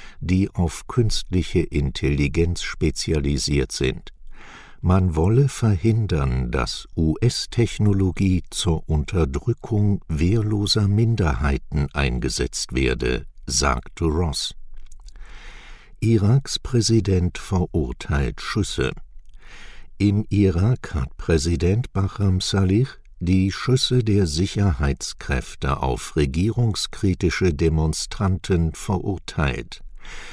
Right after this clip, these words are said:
Polizei und Armee müssten die Rechte aller Iraker wahren, sagte er in einer Fernsehansprache. Er rief das Parlament auf,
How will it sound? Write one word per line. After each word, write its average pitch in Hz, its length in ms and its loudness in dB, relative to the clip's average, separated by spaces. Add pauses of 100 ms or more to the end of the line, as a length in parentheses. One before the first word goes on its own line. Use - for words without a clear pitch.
(200)
Polizei 110 840 4
und 120 360 -2
Armee 98 540 2
müssten 71 640 0
die 90 180 4
Rechte 107 600 0 (100)
aller 95 480 2
Iraker 73 800 0
wahren, 76 540 0 (420)
sagte 87 560 0
er 90 400 2
in 80 260 0
einer 67 360 0
Fernsehansprache. 71 1400 -2 (640)
Er 65 260 0
rief 71 320 0
das 71 260 0
Parlament 76 880 0
auf, 90 380 -2